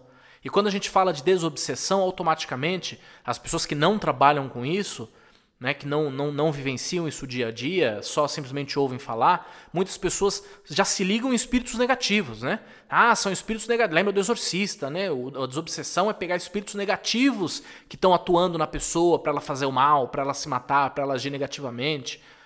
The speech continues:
Mas não, existe essa parcela, mas ela não é total. Quantos e quantos casos eu já não peguei de desobsessão, por exemplo, de um marido que tinha desencarnado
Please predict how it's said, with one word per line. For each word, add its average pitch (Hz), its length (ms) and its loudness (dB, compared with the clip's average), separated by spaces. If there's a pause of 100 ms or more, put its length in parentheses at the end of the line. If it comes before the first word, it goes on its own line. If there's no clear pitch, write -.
(140)
Mas 208 220 -4
não, 214 280 0
existe 151 520 0
essa 165 180 -2
parcela, 123 560 -2 (340)
mas 117 280 -6
ela 120 180 2
não 196 160 -2
é 277 80 0
total. 123 840 -4 (1160)
Quantos 254 380 2
e 220 40 0
quantos 226 440 2
casos 190 540 0
eu 175 80 -2
já 196 100 -4
não 185 140 -4
peguei 170 340 -2
de 180 80 -10
desobsessão, 151 880 -2 (300)
por 185 140 0
exemplo, 160 680 0 (240)
de 143 100 -6
um 175 40 0
marido 196 420 0
que 170 120 -10
tinha 160 180 -6
desencarnado 135 840 -2